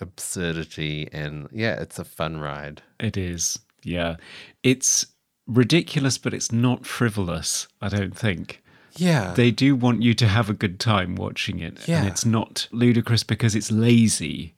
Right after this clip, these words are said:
Speaker 2: or bad. It's ridiculous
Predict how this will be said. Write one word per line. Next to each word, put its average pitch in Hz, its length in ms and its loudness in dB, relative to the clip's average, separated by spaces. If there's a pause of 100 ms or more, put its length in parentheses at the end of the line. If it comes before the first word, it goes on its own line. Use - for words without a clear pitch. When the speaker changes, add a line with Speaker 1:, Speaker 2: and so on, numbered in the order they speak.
Speaker 2:
or 104 200 0
bad. 92 640 -4 (580)
It's 110 320 -2
ridiculous 110 800 0